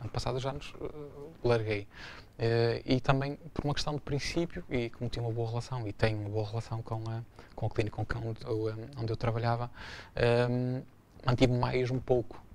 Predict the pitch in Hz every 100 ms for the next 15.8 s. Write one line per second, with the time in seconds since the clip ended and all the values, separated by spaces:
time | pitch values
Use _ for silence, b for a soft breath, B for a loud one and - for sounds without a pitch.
0 | - 117 117 117 - 120 117 113 117 113
1 | 113 - B B B B 113 110 113 113
2 | 113 120 117 - - 117 117 160 170 139
3 | 123 127 - 143 143 147 147 147 151 -
4 | 151 143 143 143 135 139 135 131 123 127
5 | 131 117 110 - - B B B B -
6 | 123 127 131 131 135 - - 113 - 123
7 | 127 - - 196 - - - - - 113
8 | 131 156 143 156 220 - 117 117 - -
9 | 123 117 117 - 123 123 - 123 123 151
10 | - - B B B B - - 160 147
11 | 135 131 - 147 147 - - 135 - 143
12 | 139 147 - B B 131 143 147 151 -
13 | 143 - 143 - 147 139 143 165 139 120
14 | 113 - - 110 - 147 139 151 - 143
15 | 147 - - 139 135 - 117